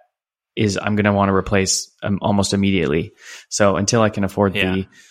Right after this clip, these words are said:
Speaker 1: you know, thirty ninety build
Speaker 2: <laughs>
Speaker 1: with, you know, enough ram and all that stuff, I'm just gonna wait it out.
Speaker 2: I'd rather
Speaker 1: And,
Speaker 2: just
Speaker 1: uh,
Speaker 2: watch compressed YouTube videos instead.
Speaker 1: Yeah, exactly.
Speaker 2: Yeah,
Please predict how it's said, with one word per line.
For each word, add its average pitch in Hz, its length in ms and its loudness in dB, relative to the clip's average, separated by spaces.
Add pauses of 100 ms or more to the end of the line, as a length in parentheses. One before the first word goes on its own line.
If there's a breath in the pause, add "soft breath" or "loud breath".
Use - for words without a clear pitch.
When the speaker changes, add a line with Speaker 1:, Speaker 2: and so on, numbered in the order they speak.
(280 soft breath)
Speaker 1:
you 104 100 -2
know, 92 220 -2 (120)
thirty 104 280 2
ninety 101 420 2
build 98 560 0 (200)
Speaker 2:
<laughs> 131 520 -4
Speaker 1:
with, 110 260 2 (220)
you 117 140 0
know, 95 440 0
enough 107 360 0
ram 98 460 2
and 95 140 0
all 95 180 2
that 92 180 0
stuff, - 260 -2
I'm 95 100 -4
just - 200 -6
gonna 92 260 -2
wait 98 240 2
it 90 80 0
out. 92 220 -2
Speaker 2:
I'd 95 120 -8
rather 95 340 0
Speaker 1:
And, 92 80 -2
Speaker 2:
just 92 180 -4
Speaker 1:
uh, - 20 -4
Speaker 2:
watch 98 260 -2
compressed 95 460 -4
YouTube - 300 -10
videos - 440 -8
instead. - 440 -12
Speaker 1:
Yeah, 101 580 -2
exactly. 95 460 -8
Speaker 2:
Yeah, 98 40 -12